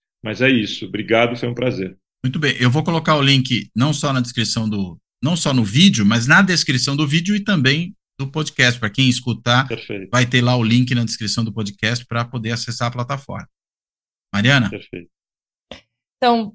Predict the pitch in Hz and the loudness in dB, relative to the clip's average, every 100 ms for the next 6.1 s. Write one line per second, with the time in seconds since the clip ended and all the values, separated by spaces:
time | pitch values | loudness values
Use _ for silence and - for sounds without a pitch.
0 | - 277 214 214 220 220 226 208 202 208 | -6 -6 0 2 2 2 -4 -6 -4 -6
1 | 220 208 208 196 - 208 214 - _ - | -4 0 0 0 -4 -4 -4 -8 _ -2
2 | 208 214 214 208 196 202 202 208 240 220 | 2 2 2 -8 -8 -6 -6 -2 -2 0
3 | 190 185 196 196 196 190 190 - 190 185 | -2 0 -4 -4 -4 -4 -4 2 4 4
4 | 214 185 202 196 214 220 214 208 208 214 | 0 0 0 2 2 2 4 4 4 2
5 | 220 208 214 202 196 196 196 185 196 202 | 2 2 2 2 2 4 4 4 0 -4
6 | 202 | -8